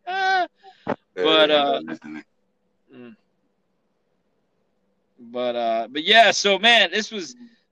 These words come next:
Speaker 1: this was informative. Again, I hope everyone got a lot out of this. Um, just to let you guys know, um, I could be followed on Instagram, uh, The Guru. Also, our, our, our podcast Instagram is The Fam
Speaker 2: Mm-hmm.
Speaker 1: three oh five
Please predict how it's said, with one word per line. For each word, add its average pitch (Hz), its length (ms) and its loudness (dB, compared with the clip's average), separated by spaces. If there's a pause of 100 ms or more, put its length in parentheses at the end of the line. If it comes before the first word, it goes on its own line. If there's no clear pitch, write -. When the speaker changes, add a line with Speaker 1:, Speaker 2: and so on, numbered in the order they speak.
(140)
Speaker 1:
this 214 200 -2
was 233 100 -6
informative. 160 580 -4
Again, 143 300 -4
I 131 60 -6
hope 147 160 -12
everyone 147 300 -12
got 143 140 4
a - 20 -2
lot 139 260 2
out 139 60 -4
of 135 60 -14
this. 143 420 -12
Um, 127 500 -12 (120)
just 151 200 -8
to 160 40 -14
let 165 160 2
you 165 140 -8
guys 175 380 4
know, 185 440 2 (440)
um, 147 300 -4
I 156 140 0
could 165 200 -8
be 160 100 -14
followed 160 460 -4
on 143 540 -6 (100)
Instagram, 143 880 -8 (180)
uh, 123 480 -10 (200)
The 131 120 -10
Guru. 147 640 -6 (340)
Also, 143 420 -2
our, 143 340 4
our, 135 340 0
our 143 240 2
podcast 147 640 -6
Instagram 131 580 -12
is 127 300 -10
The 117 120 -16
Fam 131 420 -12
Speaker 2:
Mm-hmm. - 60 -14
Speaker 1:
three 127 120 -8
oh 123 100 -8
five 165 600 -2